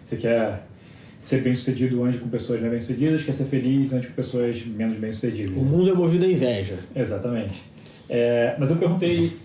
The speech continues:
Speaker 1: é, sobre você ser, sentir confiante ou, ou inseguro, porque você falou que você foi demitido duas vezes.
Speaker 2: Sim.
Speaker 1: E eu sei que você passou por um período meio sombrio, um, em alguma época dessa,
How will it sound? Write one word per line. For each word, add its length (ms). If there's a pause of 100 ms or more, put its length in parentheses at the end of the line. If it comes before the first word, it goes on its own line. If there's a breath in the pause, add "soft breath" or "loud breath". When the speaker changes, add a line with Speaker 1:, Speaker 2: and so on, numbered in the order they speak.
(120)
Speaker 1:
é, 320
sobre 460
você 240
ser, 300 (240)
sentir 400
confiante 440 (220)
ou, 80
ou 80
inseguro, 560 (560 loud breath)
porque 440
você 200
falou 280
que 60
você 100
foi 720
demitido 460
duas 220
vezes. 400 (240)
Speaker 2:
Sim. 380
Speaker 1:
E 60
eu 60
sei 140
que 60
você 100
passou 320
por 120
um 80
período 320
meio 540 (160)
sombrio, 640
um, 340
em 60
alguma 320
época 300
dessa, 440